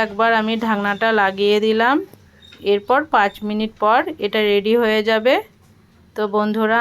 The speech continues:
আমি নামিয়ে নিয়েছি, দেখো। এরপর এটা ঠান্ডা, দেখেই বুঝতে পারছো কতটা পরিমাণ এটা ফুলেছে, অনেকটা বড় বড় হয়ে গেছে।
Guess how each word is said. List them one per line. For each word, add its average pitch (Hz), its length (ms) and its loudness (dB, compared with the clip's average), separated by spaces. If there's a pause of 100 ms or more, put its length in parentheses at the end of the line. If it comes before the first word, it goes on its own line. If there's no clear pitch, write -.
আমি 226 160 -2
নামিয়ে 208 420 -2
নিয়েছি, 220 460 -2 (440)
দেখো। 202 440 -2 (680)
এরপর 208 280 -4 (100)
এটা 226 160 -2 (100)
ঠান্ডা, 214 340 0 (160)
দেখেই 214 320 0
বুঝতে 247 260 -2
পারছো 247 300 0 (100)
কতটা 220 380 -2
পরিমাণ 240 360 -2
এটা 240 280 0
ফুলেছে, 226 520 -2 (680)
অনেকটা 220 360 -4
বড় 220 260 2
বড় 214 240 0
হয়ে 220 240 0
গেছে। 220 300 -4